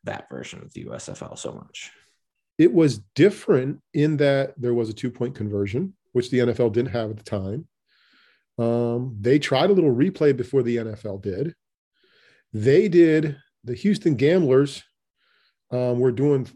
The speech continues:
Speaker 2: uh, Mouse Davis was the coach. God, it's scary that I still know this crap. Um, and they were doing with, with Jim Kelly, like, wide open football, like, three or four receivers, some different stuff. So it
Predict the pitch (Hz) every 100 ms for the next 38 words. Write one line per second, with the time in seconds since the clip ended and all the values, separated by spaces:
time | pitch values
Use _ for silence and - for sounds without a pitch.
0 | _ 120 113 110 104 _ _ _ _ 123
1 | 139 139 143 143 131 139 117 123 - 120
2 | - 120 120 113 - 127 117 110 104 117
3 | 113 113 110 107 107 _ _ - - _
4 | 131 131 127 139 139 131 151 160 143 147
5 | 143 131 123 139 127 - 143 139 151 165
6 | 127 123 - _ _ _ _ _ _ _
7 | _ _ 139 - 131 139 147 151 143 143
8 | 110 156 127 98 98 - 147 147 143 151
9 | 120 113 185 185 165 151 - 113 147 147
10 | 147 151 151 - - 165